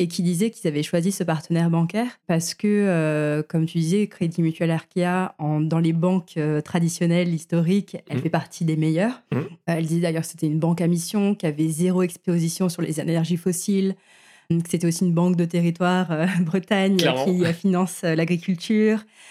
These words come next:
Speaker 1: euh, et qu'elle était très en avance en termes de politique d'exclusion par rapport à d'autres banques, comme on disait, euh, B N P Paribas ou Société,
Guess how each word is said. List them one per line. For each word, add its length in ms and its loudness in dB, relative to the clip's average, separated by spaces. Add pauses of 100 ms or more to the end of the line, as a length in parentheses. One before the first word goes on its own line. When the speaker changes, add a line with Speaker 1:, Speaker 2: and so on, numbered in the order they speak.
(240)
Speaker 1:
euh, 120 2
et 140 0
qu'elle 160 -2
était 360 0
très 240 -2
en 80 2
avance 440 0
en 40 0
termes 240 0
de 200 0
politique 440 -2
d'exclusion 500 -2 (100)
par 120 -4
rapport 360 0
à 120 -6
d'autres 180 -4
banques, 220 0
comme 160 -6
on 40 -4
disait, 380 -2
euh, 140 -6
B 80 -4
N 120 -2
P 100 -6
Paribas 480 -2
ou 40 -4
Société, 400 -4